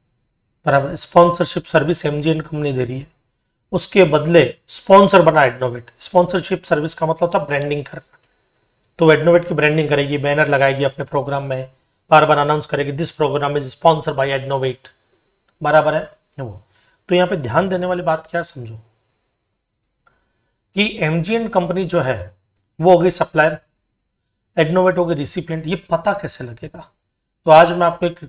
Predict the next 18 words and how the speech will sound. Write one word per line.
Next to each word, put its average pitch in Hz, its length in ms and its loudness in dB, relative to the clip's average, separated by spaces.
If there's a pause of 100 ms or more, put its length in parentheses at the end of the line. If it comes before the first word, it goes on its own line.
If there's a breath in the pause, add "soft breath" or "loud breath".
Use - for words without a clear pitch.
(1120)
रामबाण 175 400 6
तरीका 156 300 2
बताता 143 380 -2
हूँ, 156 140 -12 (880)
हर 185 100 8
जगह 170 200 0
success - 440 -8
होगा। 131 260 -14 (1000)
जिसको 190 400 0
पैसा 214 260 6
मिलता 151 480 2
है 202 140 6
ना, 214 200 2 (1400)
जिसको 156 260 -2
consideration 175 480 -4
मिल 139 220 -4
रहा 139 160 2
है, 110 200 -8